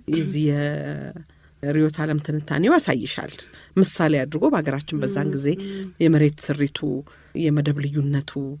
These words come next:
Speaker 1: እነዚህ፣ እነዚህ ሁሉ ነገሮች
Speaker 2: አ።
Speaker 1: ከራስሽ ጋር እያ-፣ እያያዝሻቸው እንድትሄጂ
Speaker 2: ም።
Speaker 1: የሚያደርጉበት መንገድ አላቸው እና፣ እ፣ አንድም ጠንካራ የሆነ እምነትም ሆነ እስከ መጨረሻው ህይወት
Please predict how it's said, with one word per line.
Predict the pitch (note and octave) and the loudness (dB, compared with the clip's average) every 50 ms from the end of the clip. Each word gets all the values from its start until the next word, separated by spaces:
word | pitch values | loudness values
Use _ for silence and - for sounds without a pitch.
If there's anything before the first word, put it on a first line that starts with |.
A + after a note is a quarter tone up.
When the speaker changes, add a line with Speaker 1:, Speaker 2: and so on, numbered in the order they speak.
| - - _ _ | -16 -20 _ _
Speaker 1:
እነዚህ፣ | E3 E3+ E3+ D#3+ D3 D3+ | 4 6 6 6 6 6
እነዚህ | D3+ D3+ C#3+ C#3 D3 D3 | 4 4 2 2 0 -4
ሁሉ | D#3 D#3 D#3 C#3+ | -4 -4 -2 -2
ነገሮች | D3 C#3 C#3+ D#3 A3+ E4+ - - - - - | 0 0 0 0 0 0 -2 -4 -10 -10 -8
Speaker 2:
አ። | - F#3 F3+ E3+ D#3+ F#3+ - - _ _ _ - | -8 -8 -6 -8 -8 -10 -14 -18 _ _ _ -2
Speaker 1:
ከራስሽ | - G#3 F#3+ F#3+ - - - - | 2 2 2 4 4 2 0 0
ጋር | - E3+ D#3+ | 0 0 0
እያ-፣ | D3 D#3 D3 C#3+ C#3 C#3 | 2 0 0 0 0 -2
እያያዝሻቸው | C3+ C#3 C#3 C#3+ C#3+ C#3 C3+ - - - - D3 D3+ - - C#4 | -4 -2 -2 -2 -2 -2 -4 -6 -8 -8 -10 -10 -12 -4 -2 0
እንድትሄጂ | B3+ F3+ D#3 D3+ - - D3+ D3 C#3 - - D#3 D3 - - | 0 0 -2 -4 -8 -8 -6 -6 -6 -6 -6 -6 -6 -6 -6
Speaker 2:
ም። | - G#3+ G#3 | -10 -8 -6
Speaker 1:
የሚያደርጉበት | F#3 E3 D#3 D3+ D3 C#3+ C#3+ C#3 C#3 - D3 - D3+ - | -4 -2 0 0 0 0 -2 -4 -6 -8 -10 -10 -6 -2
መንገድ | E3 D3+ D3 C#3 C#3+ - | 0 0 2 2 2 0
አላቸው | - - - - B2+ B3 - - C#3 | 0 -4 -6 -8 -8 -8 -8 -6 -6
እና፣ | D3+ D#3 F3+ A3+ C4+ - - - - - - - - - - | -4 -2 -4 -4 -6 -8 -14 -20 -20 -20 -20 -20 -20 -6 -2
እ፣ | E3 D#3+ D3+ D3 D3 D3 C#3+ D3 C#3+ - - - | 0 2 4 4 4 2 2 0 0 -2 0 2
አንድም | E3 E3+ F3 D#3+ C#3+ E3+ E3+ F3 E3 D#3+ D#3+ D3+ D3+ | 2 2 2 2 4 6 6 6 6 2 0 -2 -2
ጠንካራ | - E3 D#3+ D3+ - D3+ D3+ C#3 | -2 -4 -4 -2 -4 -4 -2 -2
የሆነ | C#3+ D3+ D#3 E3 - | -2 -2 -2 -2 0
እምነትም | - F#3 F3+ F3 D#3+ D#3 D3+ - E3 E3 D3+ | 4 4 6 6 6 4 2 -2 -6 -4 -2
ሆነ | D3+ D3+ D3 F3+ A#3 E4 - _ _ _ _ _ _ | 0 0 0 0 -2 -4 -6 _ _ _ _ _ _
እስከ | F3+ - - - E3+ | -12 -8 -4 -2 -2
መጨረሻው | D#3+ D#3 - C#3+ D3 - E3+ D#3 | 0 0 0 -2 -2 -4 -6 -2
ህይወት | E3 D#3+ D#3 D3+ - | 0 0 0 0 -2